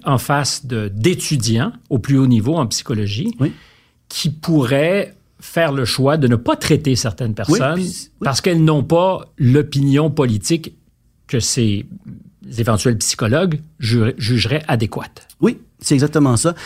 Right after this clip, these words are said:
Speaker 2: Donc, euh, moi, j'ai eu plusieurs... En fait, j'ai des, les exemples, ils abondent quand même. Euh, par exemple, des, des, euh, ça, ça peut affecter, euh, à qui on, on accepte ou non d'offrir des services,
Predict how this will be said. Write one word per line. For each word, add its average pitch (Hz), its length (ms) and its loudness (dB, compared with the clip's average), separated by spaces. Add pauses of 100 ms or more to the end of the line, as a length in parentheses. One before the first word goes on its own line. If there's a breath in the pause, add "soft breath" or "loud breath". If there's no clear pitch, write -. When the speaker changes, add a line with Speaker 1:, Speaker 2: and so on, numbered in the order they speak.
(260 loud breath)
Speaker 2:
Donc, 139 320 2
euh, 135 180 4
moi, 147 240 6
j'ai 143 220 4
eu 151 220 4
plusieurs... 143 600 0
En - 80 0
fait, 135 140 2
j'ai 110 140 0
des, 117 140 0
les 127 240 2
exemples, 131 420 2
ils 117 260 2
abondent 143 440 0
quand 127 180 2
même. 131 360 4
Euh, 117 120 2
par 113 200 2
exemple, 117 440 0
des, 117 300 2
des, 110 360 0
euh, 110 240 -4 (400 loud breath)
ça, 123 200 0
ça 123 140 0
peut - 120 0
affecter, 147 720 2
euh, 123 300 2
à 135 120 0
qui 180 600 0
on, 123 560 2
on 117 260 2
accepte 131 460 0
ou 135 100 4
non 123 180 4
d'offrir 120 280 -2
des 117 80 0
services, 143 580 0